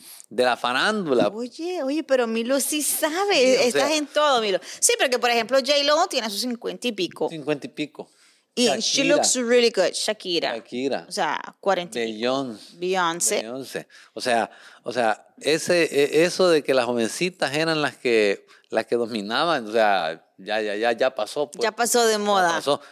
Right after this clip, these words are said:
Speaker 1: Entonces, aquí mi compa que le, que le, si él estuvo de acuerdo, si él estuvo de acuerdo y él aprobó y,
Speaker 2: Ay.
Speaker 1: y le gusta cómo ha quedado,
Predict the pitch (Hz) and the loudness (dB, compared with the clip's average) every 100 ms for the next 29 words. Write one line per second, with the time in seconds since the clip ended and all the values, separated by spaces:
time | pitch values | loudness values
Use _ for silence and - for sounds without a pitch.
0 | - 151 165 165 160 151 180 156 - 113 | -6 -6 -2 0 0 2 0 0 -6 -8
1 | - 117 139 - 147 147 - 117 95 92 | -6 -6 -6 -2 0 0 -2 -4 -2 -2
2 | 90 82 - _ - 98 95 95 90 - | 0 -2 -6 _ -6 -2 0 2 0 -4
3 | - - - - _ _ _ - - 120 | -14 -12 -12 -16 _ _ _ -10 -4 2
4 | 139 139 - - 156 127 - 165 110 104 | 2 0 0 2 4 4 4 2 2 0
5 | 110 - _ _ _ _ - - 113 135 | -6 -8 _ _ _ _ -14 -2 0 0
6 | - 143 135 113 - 143 120 101 104 104 | 0 4 4 4 2 2 2 2 2 0
7 | 104 98 95 95 92 107 123 123 - 107 | -2 -2 0 0 2 2 2 0 0 2
8 | 123 139 123 107 98 90 80 - _ - | 4 4 4 4 2 -2 -6 -12 _ -18
9 | - - - _ _ _ _ _ _ _ | -16 -16 -18 _ _ _ _ _ _ _
10 | - - 151 151 139 113 127 175 147 139 | -20 -16 -10 -4 0 2 2 2 0 -2
11 | 156 156 - 120 151 131 | -2 -2 0 2 2 0